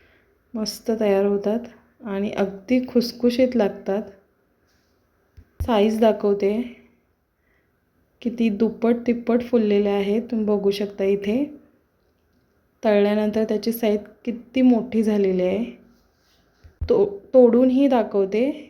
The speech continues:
की किती खुसखुशीत झालेली आहे चकली. मस्त अशी, अजिबात कडक होत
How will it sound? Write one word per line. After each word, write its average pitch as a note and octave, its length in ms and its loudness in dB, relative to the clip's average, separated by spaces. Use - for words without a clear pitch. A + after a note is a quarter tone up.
की A3 160 -10
किती A#3+ 360 -4
खुसखुशीत A#3+ 520 2
झालेली G3 400 2
आहे F#3+ 220 2
चकली. G3 480 -2
मस्त G#3+ 400 -6
अशी, A3 560 -2
अजिबात A#3 420 2
कडक G#3+ 280 2
होत G#3+ 160 0